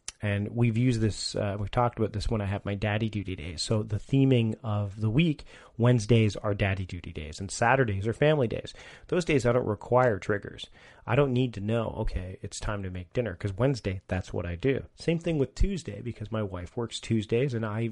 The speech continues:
take care of dinner on Tuesdays. In some cases, we pre-, we, we prepare it in advance, so it's not that big a deal for me to just pop it into the oven or whatever. But the point is,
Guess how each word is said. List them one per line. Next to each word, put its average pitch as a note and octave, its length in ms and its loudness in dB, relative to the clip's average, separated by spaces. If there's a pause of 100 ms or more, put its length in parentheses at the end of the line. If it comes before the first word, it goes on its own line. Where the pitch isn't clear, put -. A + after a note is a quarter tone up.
take A2+ 240 -8
care G#2 180 -8
of A#2+ 120 -6
dinner G#2+ 200 -6
on B2 120 0
Tuesdays. - 520 -2 (380)
In B2 160 4
some F3+ 300 4
cases, A#2+ 440 2
we G2+ 180 -2
pre-, - 240 2 (180)
we, A2+ 160 0
we A2+ 180 -2
prepare C3+ 460 2
it G#2+ 40 2
in G#2 120 -2
advance, G#2+ 440 0
so G#2 140 2
it's - 180 -6
not A2+ 260 0
that G2+ 200 -2
big - 160 -2
a G2 60 -2
deal A2+ 320 2
for G#2 180 -8
me F#2 100 -4
to F2 80 -6
just - 280 -10
pop G#2 280 -2
it G2 80 -2
into F#2 200 -6
the F2+ 180 -4
oven G#2+ 240 0
or F2+ 140 -6
whatever. - 420 -6 (420)
But - 140 -6
the A2 80 -6
point C#3 320 0
is, A#2 200 2